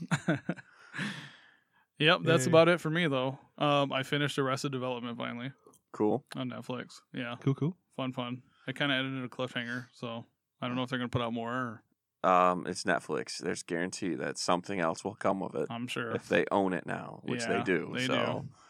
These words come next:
Speaker 1: do. <laughs>
Speaker 2: They own everything.
Speaker 1: They do.
Speaker 3: They're like, "Oh, a dried up comedy. Oh, a dried up drama. I wanna buy that and make
Speaker 1: Let's
Speaker 3: more."
Speaker 1: buy it all up.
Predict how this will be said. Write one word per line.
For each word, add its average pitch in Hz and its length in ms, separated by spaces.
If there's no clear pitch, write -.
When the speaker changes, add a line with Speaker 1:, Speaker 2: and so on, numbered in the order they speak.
Speaker 1:
do. 139 60
<laughs> - 180
Speaker 2:
They 110 140
own 104 160
everything. 101 600
Speaker 1:
They 135 100
do. 123 280
Speaker 3:
They're 123 140
like, 123 280
"Oh, 240 320
a 117 100
dried 117 460
up 170 180
comedy. 202 600
Oh, 143 280
a 127 80
dried 123 400
up 180 100
drama. 165 460
I 107 100
wanna 98 180
buy 101 300
that 98 220
and 95 100
make 92 140
Speaker 1:
Let's 110 120
Speaker 3:
more." 107 120
Speaker 1:
buy 131 180
it 135 80
all 127 180
up. - 240